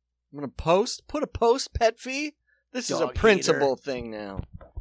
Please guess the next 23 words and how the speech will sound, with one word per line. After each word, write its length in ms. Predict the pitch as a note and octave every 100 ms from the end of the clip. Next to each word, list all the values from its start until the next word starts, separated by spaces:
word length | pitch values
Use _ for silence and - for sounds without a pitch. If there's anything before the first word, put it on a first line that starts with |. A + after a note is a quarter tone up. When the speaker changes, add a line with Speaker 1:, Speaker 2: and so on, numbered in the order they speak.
| - - _ _ _
Speaker 1:
All 160 | G#2+ G2
three 320 | - - G#2 F#2+
dogs. 680 | G2+ G2 G2+ G2 - - _ _ _ _ _ _ _ _ _ _ _ _ - - - - - - - _ -
Speaker 2:
"I 60 |
forgot 340 | - D3+ C#3+ C#3+
to 80 |
put 160 | - E3
a 40 |
drink 340 | C#3+ D3+ E3+ E3+
on 180 | E3 D#3+
your, 220 | D#3 C#3 _
your 180 | D3+ D3
check. 420 | - F#3 G3 G#3
I 80 | F3+
can't 260 | - F4 A3
recharge 480 | G#3 - G3+ F#3 F#3
you 60 |
for 180 | - G3
that 200 | F3+ F3
drink. 260 | F#3 C#4 D#4+
I 100 | F#4+
forgot." 680 | F#4 F4+ F#4+ F#4 E4+ -
Speaker 1:
C-, 60 | -